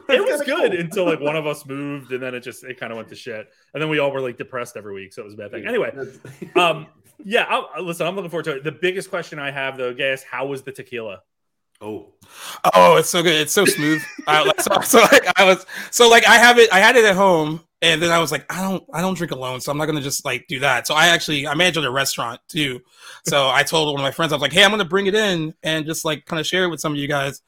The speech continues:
Speaker 3: And,
Speaker 1: During our
Speaker 3: uh,
Speaker 1: shift.
Speaker 3: but, like, but, like, but, like, don't put it behind the bar, 'cause, like, there are certain people <laughs> that work behind the bar that be like, "Ooh, did we just get this in?" <laughs> And would, like, give it to guests. Um,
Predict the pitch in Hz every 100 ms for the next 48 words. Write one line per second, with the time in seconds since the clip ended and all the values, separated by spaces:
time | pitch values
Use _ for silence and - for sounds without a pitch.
0 | _ - - 262 - 160 147 143 139 202
1 | 196 170 156 147 139 135 - - 269 160
2 | 143 285 - 202 - - 190 208 220 196
3 | - 233 190 208 143 190 220 - - 226
4 | 208 - - 156 160 165 151 139 160 143
5 | 131 143 147 156 165 160 160 180 160 170
6 | 185 240 175 143 151 - 175 147 143 131
7 | 139 135 123 143 196 233 180 170 190 185
8 | 202 202 190 233 240 - - - - -
9 | 190 202 196 190 175 175 165 147 170 180
10 | 190 165 - 147 - - - - - -
11 | 180 175 170 170